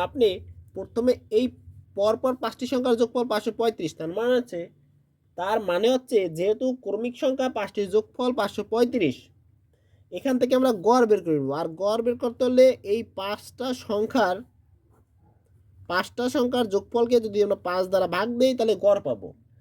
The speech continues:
তাহলে গড় বের হবে কত? একশো সাত। আর আমরা জানি যেহেতু পরপর পাঁচটি সংখ্যা বলছে, তাহলে এই দেখেন, একটা,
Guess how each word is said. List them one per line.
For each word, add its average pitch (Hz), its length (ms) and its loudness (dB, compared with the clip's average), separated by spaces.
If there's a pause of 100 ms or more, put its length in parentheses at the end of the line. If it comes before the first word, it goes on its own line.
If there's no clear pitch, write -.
(200)
তাহলে 175 180 -6 (100)
গড় 196 220 4
বের 233 160 4
হবে 240 200 2
কত? 247 160 0 (460)
একশো 262 260 -6 (120)
সাত। 120 220 -6 (1700)
আর 180 140 0 (100)
আমরা 240 220 2
জানি 226 180 6 (100)
যেহেতু 214 200 0 (160)
পরপর 214 280 0 (100)
পাঁচটি 233 280 -6
সংখ্যা 247 240 4
বলছে, 165 220 2
তাহলে 196 200 0
এই 220 100 2
দেখেন, 185 240 -2 (380)
একটা, 220 420 -4